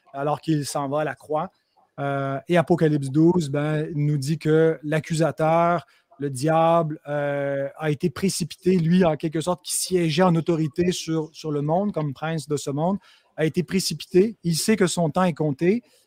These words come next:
Euh, il, il, il, il, il, il agit encore, mais il a perdu la bataille. Euh, alors, le, l'affrontement ultime et final, hein, euh, de Christ pour,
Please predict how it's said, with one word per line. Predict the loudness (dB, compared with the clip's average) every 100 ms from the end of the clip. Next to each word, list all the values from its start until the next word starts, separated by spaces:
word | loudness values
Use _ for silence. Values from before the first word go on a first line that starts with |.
| _
Euh, | -4 -2 -2 -2 -2 -2 -2 -4 -6 -10
il, | -16 -16 -16 -14
il, | -8 -6 -4
il, | -6 -4 -6 -6
il, | -4 -4 -4 -4
il, | -4 -4 -4
il | 0 0
agit | 2 2 2
encore, | 2 2 2 2 2
mais | 0 0 0 -2 _ _
il | 0 0
a |
perdu | 4 2 2 2 2 0 _
la | -8 -2
bataille. | -2 0 0 0 -6 -12 _ _ _ -12
Euh, | -8 -6 -6
alors, | 0 4 4
le, | 4 6 6 4
l'affrontement | 4 0 2 2 4 4
ultime | 4 2 0 2 2
et | 2
final, | 0 2 4 4 2 0
hein, | 0 -2 -6
euh, | -6 -6
de | -8 -10 -4 -4
Christ | -4 -2 -4 -2
pour, | -4 -4